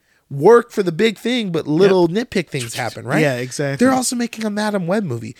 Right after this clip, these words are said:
Speaker 1: She does some
Speaker 2: Yeah.
Speaker 1: weird shit. That
Speaker 2: Yes.
Speaker 1: could all tie
Speaker 2: No
Speaker 1: together at
Speaker 2: doubt.
Speaker 1: some point too, right?
Speaker 2: No doubt.
Speaker 1: So I'm like, "All right, cool. Like, I get behind this." And then you see Morbius driving down the desert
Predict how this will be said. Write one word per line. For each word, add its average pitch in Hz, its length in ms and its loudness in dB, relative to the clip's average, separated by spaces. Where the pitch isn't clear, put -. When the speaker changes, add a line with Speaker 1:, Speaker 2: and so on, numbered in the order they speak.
Speaker 1:
She - 200 0
does 277 180 2
some 233 140 0
Speaker 2:
Yeah. 220 60 0
Speaker 1:
weird 240 260 4
shit. - 580 0
That 165 60 -2
Speaker 2:
Yes. 165 280 2
Speaker 1:
could 214 100 2
all 220 140 6
tie 233 180 0
Speaker 2:
No 220 60 0
Speaker 1:
together 156 320 2
at 156 60 4
Speaker 2:
doubt. 147 80 0
Speaker 1:
some 180 140 -2
point 202 260 -6
too, 262 140 0
right? 151 320 0
Speaker 2:
No 131 180 -6
doubt. 123 340 -10
Speaker 1:
So - 160 -2
I'm 226 120 2
like, 202 220 2
"All 175 100 4
right, 156 260 4
cool. 170 260 -2
Like, 110 220 -6
I 120 100 -6
get 123 160 -4
behind 147 360 -2
this." - 300 -14
And 185 200 0
then 196 380 0
you 185 120 -4
see 196 200 0
Morbius 175 460 2
driving 170 360 0
down 147 200 -2
the 127 80 -4
desert 139 540 2